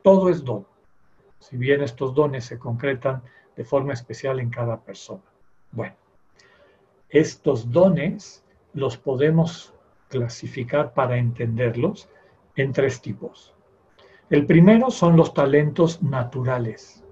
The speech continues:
¿Por qué se llaman naturales? Porque cuando funcionan nos lo podemos explicar. O lo heredé de mis padres, o lo obtuve del medio ambiente en el que estuve, o de mi formación, etcétera.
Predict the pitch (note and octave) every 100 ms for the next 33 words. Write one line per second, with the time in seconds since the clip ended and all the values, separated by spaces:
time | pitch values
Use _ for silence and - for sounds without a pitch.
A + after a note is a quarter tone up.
0 | - _ _ _ _ _ _ _ _ -
1 | _ _ _ - - D3+ C#3 G#3 F#3+ D#3+
2 | E3 D#3 D3 C#3+ D#3 C#3+ B2+ F3 - -
3 | _ _ F3 E3+ E3 C#3 D3+ D3 D3 D3+
4 | C3+ F3+ F#3+ E3+ F3+ G3+ F3 C#3 C#3 D3
5 | D#3 C#3 D#3 D#3+ D#3 B2 - B2+ A#2 -
6 | - _ _ _ _ C#3+ C#3 B2+ B2+ B2
7 | A#2 A2+ D3+ F#3 D#3 C3 A#2+ - C3+ C3+
8 | C3 C3 C3+ - - - _ E3+ D#3 C#3+
9 | C#3 - - F#3 F#3 E3 C#3+ C3 C3+ C3+
10 | C3+ B2 A#2+ B2+ B2 B2+ B2 A#2+ A2+ -
11 | A#2 - E3 D3 C#3+ D3 - _ C#3 C3
12 | A#2+ A#2+ - A2+ A2+ A2 - - B2+ B2+
13 | A#2+ - B2 A#2+ A2